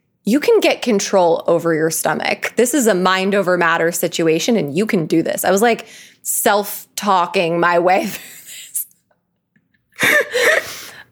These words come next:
Um, I couldn't, I,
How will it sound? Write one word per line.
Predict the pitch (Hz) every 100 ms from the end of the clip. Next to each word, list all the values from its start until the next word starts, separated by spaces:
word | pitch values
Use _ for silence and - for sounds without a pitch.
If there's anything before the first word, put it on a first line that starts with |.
| -
Um, | 226 214 180 165 165 196 - _ _ _ _ _ _ - _ _ _ _ _ _ _ _
I | 214 214
couldn't, | 208 254 202 202 - -
I, | 180 170